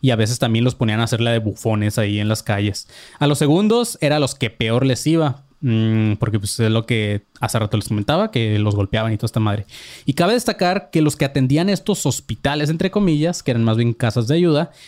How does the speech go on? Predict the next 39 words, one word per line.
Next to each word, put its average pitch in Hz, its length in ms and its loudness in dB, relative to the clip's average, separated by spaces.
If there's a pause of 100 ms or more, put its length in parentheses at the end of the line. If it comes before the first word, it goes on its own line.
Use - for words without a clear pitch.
(120)
ni 147 140 4
siquiera 135 260 2
estaban 123 260 0
calificarlo-, 113 680 -2
calificados 110 520 0
para 110 200 -2
hacerlo. 156 400 -2 (1040)
Ya 143 180 4
en 180 60 2
el 240 100 2
siglo 226 220 4
diecinueve 170 420 2
se - 80 -2
empezaron 135 380 0
a 139 100 0
crear 113 220 0
los 123 120 2
hospitales 120 640 -2
para 131 320 0
locos, 147 440 2
así 123 160 0
les 120 140 2
llamaban. 135 460 2 (240)
En 135 160 0
estos 175 300 0
ya 170 80 2
estaban 156 240 0
un 147 80 0
poco 143 180 0
más 139 180 2
atentos 131 400 0
a 127 60 2
los 113 140 0
síntomas 120 400 0
de 113 80 2
los 107 160 -2
que - 60 -18
estaban 107 260 0
internos 185 560 2